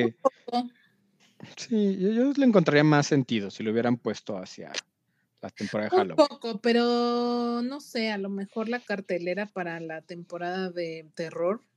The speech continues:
Speaker 1: de Halloween ya está llena y por eso la adelantaron, porque ya no tenía entrada ahí.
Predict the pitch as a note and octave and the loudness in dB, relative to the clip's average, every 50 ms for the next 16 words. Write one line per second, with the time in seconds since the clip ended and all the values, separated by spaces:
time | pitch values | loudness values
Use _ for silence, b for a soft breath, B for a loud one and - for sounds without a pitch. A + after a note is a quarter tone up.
0 | _ _ - F3 F3 - F3+ E3+ F3 F3+ F3 F#3+ G#3+ A3 A3 F#3 E3+ F3 - - | _ _ -8 -8 -6 -4 -4 -2 -2 0 0 2 4 4 4 4 2 0 -2 -4
1 | F3 E3 E3 D#3+ F#3 G3 G3+ G3 F#3+ F3+ F3+ F#3+ _ _ _ _ B B B B | -4 -4 0 2 4 4 4 4 2 2 0 -4 _ _ _ _ B B B B
2 | B B B B B - F#3 F#3 - F3 F3 F3+ F#3 G3 F#3+ F3+ F3 E3+ E3 E3+ | B B B B B -6 -6 -2 2 4 4 4 4 4 4 4 4 4 4 2
3 | E3 E3 D#3+ E3 E3 E3 D#3+ - F#3 F#3 F3+ F3+ E3+ E3+ E3+ F3 - - _ _ | 2 2 2 0 -2 -2 0 2 2 4 4 4 2 0 -2 -4 -6 -10 _ _
4 | _ _ _ _ _ _ _ - - - E3+ E3+ F3 F3 F3+ F3+ F3+ - F3 F3 | _ _ _ _ _ _ _ -8 -2 0 2 2 2 2 2 0 0 0 -2 0
5 | E3+ E3+ E3+ E3+ - F3 E3+ E3 E3 F3 F#3 G#3 A3+ A3+ | 0 0 0 0 2 4 4 4 6 6 8 8 6 6